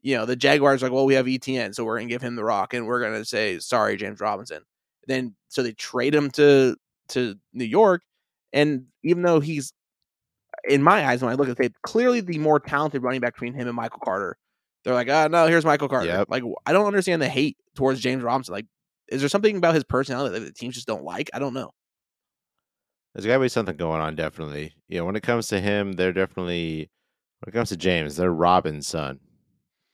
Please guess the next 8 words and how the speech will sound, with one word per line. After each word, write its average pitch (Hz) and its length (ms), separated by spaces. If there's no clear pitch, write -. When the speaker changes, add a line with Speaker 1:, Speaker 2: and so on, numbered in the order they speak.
Speaker 2:
of 80 220
his - 220
time, 151 440
Speaker 1:
<laughs> - 60
Speaker 2:
okay? 87 520
They 92 200
be 85 180
Robin. 80 640